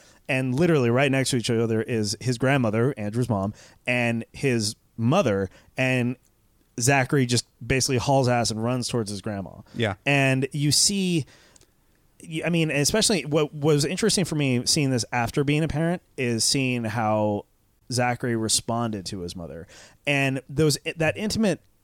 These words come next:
Speaker 1: home movie stuff, I think, is what carries the, the middle section is, is to me the key to the whole thing. If you,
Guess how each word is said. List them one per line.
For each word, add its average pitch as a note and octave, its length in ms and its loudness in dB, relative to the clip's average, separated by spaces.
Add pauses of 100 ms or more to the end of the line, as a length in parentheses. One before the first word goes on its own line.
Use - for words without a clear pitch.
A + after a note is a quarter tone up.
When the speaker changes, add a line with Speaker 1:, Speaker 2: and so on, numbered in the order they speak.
(420)
Speaker 1:
home E3+ 420 0
movie D#3+ 360 0
stuff, F#2+ 420 -2
I A#2+ 100 -4
think, C3 280 -4
is B2 160 -4
what B2+ 320 -2
carries C3+ 640 0 (320)
the, C3+ 200 -10
the C#3 120 0
middle G#3+ 260 2
section C3 380 0
is, A#2+ 140 0
is B2 280 -2 (120)
to - 100 -2
me D3 220 2
the A2+ 160 -2
key E3 200 -2
to C3 80 0
the G#2+ 120 -2
whole G#2+ 180 0
thing. G#2+ 240 -8
If F#2+ 160 -10
you, B2+ 140 0